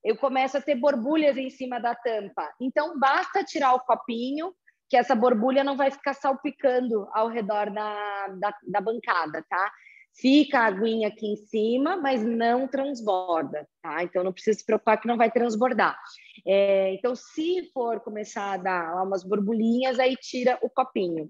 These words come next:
tá? E aí, o frango cozido, depois só coloca dentro do copo pra desfiar. Deixa eu só entregar. Ó, o franguinho tá pronto aqui do lado.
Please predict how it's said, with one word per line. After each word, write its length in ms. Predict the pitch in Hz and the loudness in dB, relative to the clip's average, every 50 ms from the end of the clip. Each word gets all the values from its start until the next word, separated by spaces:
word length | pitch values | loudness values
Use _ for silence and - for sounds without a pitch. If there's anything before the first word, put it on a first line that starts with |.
| _ _ | _ _
tá? 280 | - 165 175 214 262 359 - - _ _ _ _ - - - _ - | -4 0 2 2 2 0 -4 -14 _ _ _ _ -12 -12 -10 _ 4
E 100 | 233 233 | 6 6
aí, 140 | 226 226 | 6 8
o 100 | 240 247 220 | 6 4 4
frango 340 | - 277 254 254 262 285 269 | 4 4 4 4 2 0 -4
cozido, 520 | - - 294 262 226 269 294 302 269 311 | -2 -2 -2 -2 0 0 0 0 -2 -2
depois 460 | 262 330 339 - 311 294 294 320 302 - | -4 -4 -4 0 0 0 0 0 -2 -4
só 120 | 311 277 | -6 -4
coloca 420 | - - 277 262 247 247 262 269 | -2 -2 -2 -2 -2 -4 -4 -8
dentro 260 | 220 247 254 247 254 240 | -8 -8 -8 -8 -8 -8
do 80 | 262 254 | -8 -6
copo 300 | _ 254 247 254 - 247 _ | _ -4 -4 -4 -6 -8 _
pra 120 | 285 277 | -2 -2
desfiar. 680 | 269 226 269 269 - - - 320 320 196 147 - - - _ _ - - - - _ - - - - _ _ _ _ _ - - 226 233 - | -2 -2 -6 -8 -8 -6 -2 0 0 0 0 -2 -8 -12 _ _ -12 -12 -12 -16 _ -18 -18 -18 -18 _ _ _ _ _ -12 -12 -12 -6 0
Deixa 240 | 202 220 220 - | 0 0 2 0
eu 60 | 254 247 | -2 -4
só 360 | - - 254 247 254 254 233 | 0 2 2 4 4 4 4
entregar. 540 | 214 - 220 220 - 214 214 190 202 196 - - | 4 2 2 0 -2 -2 -2 0 0 -2 0 2
Ó, 220 | 202 196 165 151 | 4 4 4 2
o 120 | 170 - _ | -2 -6 _
franguinho 420 | 226 233 226 233 220 254 277 294 | -4 -4 -4 -2 -4 -2 -4 -2
tá 140 | - 339 349 | -2 -2 -2
pronto 560 | 339 330 294 277 269 285 294 277 - 330 - | 0 4 4 4 4 4 0 -2 -4 -6 -4
aqui 300 | - 262 277 - _ 285 | -4 -6 -8 -6 _ -8
do 80 | 226 302 | -6 -4
lado. 420 | 320 294 220 160 147 143 143 143 | -2 0 0 -2 -2 -6 -12 -16